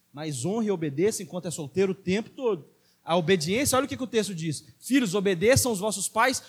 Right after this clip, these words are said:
no Senhor." O que que isso quer dizer? Não é obedecer o pai que merece. Não sei nem se existe isso, né? Pai que merece obedecer. Não existe.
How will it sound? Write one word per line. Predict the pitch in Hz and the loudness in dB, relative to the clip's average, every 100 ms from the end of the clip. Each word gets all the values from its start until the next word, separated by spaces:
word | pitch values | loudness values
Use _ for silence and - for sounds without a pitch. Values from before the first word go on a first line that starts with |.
| - | -10
no | 190 247 320 | 4 8 8
Senhor." | - 302 208 247 - _ _ - | 8 2 0 -2 -6 _ _ -6
O | |
que | 202 349 | 0 2
que | |
isso | - | 0
quer | 262 254 | 0 0
dizer? | 180 196 156 - _ | 0 -2 -2 -6 _
Não | 226 302 | -6 0
é | 311 | 2
obedecer | 269 262 247 - 247 | 2 2 2 2 2
o | 240 | 2
pai | - 226 | 2 0
que | - 233 | 2 2
merece. | 214 196 185 170 - - 110 _ _ _ _ _ _ _ _ _ _ _ _ _ | 4 6 6 4 2 -8 -14 _ _ _ _ _ _ _ _ _ _ _ _ _
Não | 143 202 | -20 -12
sei | 233 202 | -8 -6
nem | 269 | -8
se | 277 | -12
existe | 147 180 175 156 | -12 -12 -12 -16
isso, | 160 170 | -20 -20
né? | |
Pai | 170 170 | -12 -12
que | 180 | -10
merece | 175 139 175 175 | -12 -10 -10 -10
obedecer. | 151 131 120 | -16 -14 -16
Não | 220 | -8
existe. | 339 170 208 - | -6 -6 -8 -10